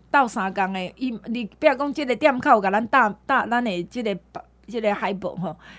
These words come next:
伊阁带团队去啊，凊彩无甲食一物件嘛爽。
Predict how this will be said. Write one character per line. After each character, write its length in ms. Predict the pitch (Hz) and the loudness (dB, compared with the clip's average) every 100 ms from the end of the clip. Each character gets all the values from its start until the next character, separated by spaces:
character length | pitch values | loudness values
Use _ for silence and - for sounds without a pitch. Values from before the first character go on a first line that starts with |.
| _ | _
伊 160 | 254 247 | -6 4
阁 120 | 320 | 4
带 220 | 320 196 | 4 -2
团 220 | 185 180 | -2 -4
队 140 | 180 214 | -2 -4
去 100 | 254 | -2
啊， 60 | 254 | -2
凊 180 | - 262 | -2 -2
彩 80 | |
无 160 | 220 190 | 0 0
甲 240 | 185 - 170 | -4 -6 -8
食 80 | 156 | -10
一 40 | |
物 160 | 175 170 | -12 -10
件 160 | 175 | -10
嘛 80 | 175 | -10
爽。 240 | 170 202 | -8 -8